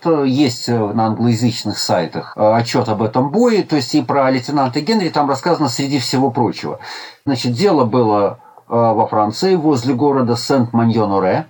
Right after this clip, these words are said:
К сожалению, мы знаем не всех, э, участников этого боя, фамилии только вот самого командира танка Генри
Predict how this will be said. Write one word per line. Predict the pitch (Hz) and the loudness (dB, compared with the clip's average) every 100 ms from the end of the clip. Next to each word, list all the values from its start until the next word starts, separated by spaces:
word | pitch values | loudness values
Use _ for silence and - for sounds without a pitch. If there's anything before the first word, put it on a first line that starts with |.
| - | -12
К | |
сожалению, | - 147 139 170 147 | -4 -4 0 0 2
мы | 139 | 2
знаем | 127 139 131 123 | 2 2 2 4
не | 135 | 2
всех, | - - 151 120 - | 0 0 2 0 -2
э, | 123 | 0
участников | 113 113 107 123 120 123 - 107 110 - | 2 2 0 -4 -2 -4 -4 -8 -8 -6
этого | 110 104 101 | -6 -4 -4
боя, | 101 185 214 202 185 160 131 - 117 | -4 0 2 2 0 0 -2 -6 -8
фамилии | 131 143 147 135 | -6 -4 -2 -2
только | 123 131 110 | -2 -4 -2
вот | 110 110 | -4 -4
самого | - 120 101 | -6 -4 -4
командира | 113 110 98 104 98 | -2 -2 -2 -2 -2
танка | 104 92 80 95 | -2 -4 -4 -10
Генри | 139 208 208 214 | -10 -6 -4 -4